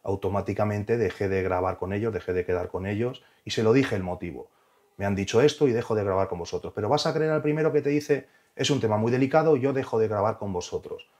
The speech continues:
¿Por qué te, por qué os creéis que no salen en mis vídeos?'". Pues por eso, por eso dejé de grabar con ellos. No podía acusarles de nada porque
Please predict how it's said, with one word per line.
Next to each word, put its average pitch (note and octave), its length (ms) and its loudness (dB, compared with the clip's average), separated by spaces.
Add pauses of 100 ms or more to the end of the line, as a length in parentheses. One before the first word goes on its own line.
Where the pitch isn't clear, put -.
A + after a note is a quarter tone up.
(120)
¿Por G#2 140 -2
qué C3+ 100 2
te, C3 160 0
por - 300 -6
qué C#3+ 80 2
os C#3+ 100 4
creéis A#2 300 0
que - 80 -4
no G#2+ 100 -2
salen G2 240 -2
en F#2+ 80 -4
mis E2+ 140 -10
vídeos?'". C2 400 -12 (440)
Pues A#2 140 -4
por B2 180 2
eso, - 360 0
por A2 120 0
eso D3 200 4
dejé A#2 180 -2
de G#2+ 80 2
grabar F#2+ 280 0
con E2+ 120 -6
ellos. - 380 -12 (460)
No G#2+ 160 0
podía A#2 280 6
acusarles C3 440 0
de C#3+ 80 4
nada C#3+ 440 -2
porque F#2 480 -4